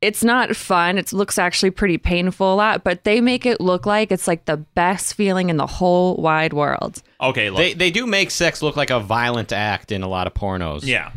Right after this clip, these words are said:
Speaker 3: Like, she's getting choked. I mean,
Speaker 1: And
Speaker 3: like, not just choked, but, like, just fucking suffocated.
Speaker 1: Just drilled. I mean, kids aren't even
Speaker 3: Yeah.
Speaker 1: gonna learn about lube. They just think it's just, you can just drill and drill and drill for hours down there, but, like,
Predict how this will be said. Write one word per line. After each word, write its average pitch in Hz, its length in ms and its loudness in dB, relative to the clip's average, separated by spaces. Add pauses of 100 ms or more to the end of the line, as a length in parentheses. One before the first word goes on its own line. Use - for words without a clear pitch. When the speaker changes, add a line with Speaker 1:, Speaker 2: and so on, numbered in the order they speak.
Speaker 3:
Like, 101 200 -2
she's 120 180 -6
getting 123 220 -2
choked. 127 400 -2
I 139 60 -2
mean, 143 260 -2
Speaker 1:
And 135 80 0
Speaker 3:
like, 123 380 -2
not 135 160 -2
just - 180 -8
choked, 123 420 -2
but, 120 140 -4
like, 104 400 -2 (420)
just - 220 -10
fucking 143 380 -2
suffocated. 113 840 -2 (120)
Speaker 1:
Just - 240 -8 (120)
drilled. 302 500 4
I 208 80 0
mean, 208 160 2
kids 262 240 -2
aren't 285 140 4
even 254 140 4
Speaker 3:
Yeah. 233 80 2
Speaker 1:
gonna 226 120 2
learn 254 180 4
about 233 320 2
lube. 254 420 4
They 208 140 2
just 208 200 -2
think 233 180 2
it's 214 180 -2
just, - 200 -2
you 226 80 0
can 214 140 0
just 196 180 2
drill 214 300 4
and 226 160 4
drill 214 280 2
and 202 140 2
drill 214 280 2
for 196 200 2
hours 262 400 2
down 170 320 2
there, 175 240 2
but, 170 240 0
like, 165 400 0